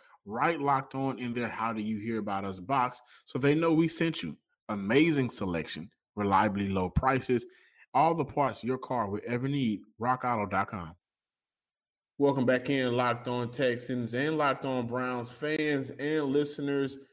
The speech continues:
Jeff Lloyd, Cody M. Davis, John, Some Sports Guy Hickman. We are back to discuss the Houston Texans and Cleveland Browns on Sunday.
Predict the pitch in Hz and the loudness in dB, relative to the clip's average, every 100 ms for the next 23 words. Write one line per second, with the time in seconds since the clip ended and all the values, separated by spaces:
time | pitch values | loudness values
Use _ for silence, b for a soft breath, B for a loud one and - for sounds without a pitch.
0 | B B B - 127 165 165 165 160 151 | B B B -8 2 2 4 6 6 6
1 | 139 156 143 139 135 127 117 127 123 120 | 4 2 2 2 0 0 0 0 -2 -4
2 | 117 - 113 127 123 120 131 120 - 120 | -8 -12 -8 -6 -4 -6 -8 -10 -8 -6
3 | 113 - 120 113 123 113 117 113 110 120 | -6 -2 -2 0 -2 -4 -4 -6 -4 -2
4 | 110 104 107 110 107 107 - _ _ _ | -2 -2 -2 -2 -2 -6 -16 _ _ _
5 | _ - 117 117 - - 156 151 139 - | _ -14 -6 -6 -6 0 2 4 2 -2
6 | 120 127 156 - 131 165 143 - 135 131 | -2 0 0 -2 -4 0 -2 -2 -4 -4
7 | 127 160 151 147 147 160 160 151 151 160 | -4 0 0 0 -2 -2 -2 -4 -4 -6
8 | 190 131 | -4 -6